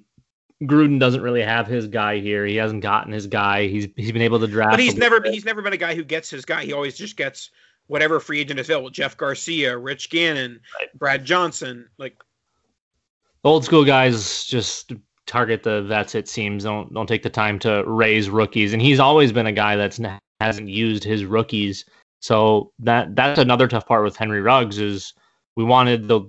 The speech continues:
Speaker 1: the sky, but it's just not gonna happen in a, in a Gruden-led team. So,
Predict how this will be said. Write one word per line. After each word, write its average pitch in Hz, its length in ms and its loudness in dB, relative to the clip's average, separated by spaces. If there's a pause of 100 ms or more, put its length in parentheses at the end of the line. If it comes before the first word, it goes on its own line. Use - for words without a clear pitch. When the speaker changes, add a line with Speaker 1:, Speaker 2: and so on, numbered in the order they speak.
(120)
Speaker 1:
the 101 120 -2
sky, 127 480 2
but 101 320 -4 (140)
it's 113 460 -12
just 104 120 -10
not 104 140 -2
gonna 104 140 -6
happen 104 260 -2
in 101 120 -6
a, - 20 -12
in 104 160 -6
a 104 40 -6
Gruden-led 101 500 -4
team. 107 340 -4
So, 104 320 -2